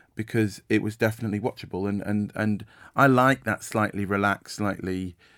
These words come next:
slight, slightly shambolic, but still delivering you content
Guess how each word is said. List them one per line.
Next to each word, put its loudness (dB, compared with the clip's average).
slight, -2
slightly -2
shambolic, -2
but -2
still -2
delivering -2
you -6
content -8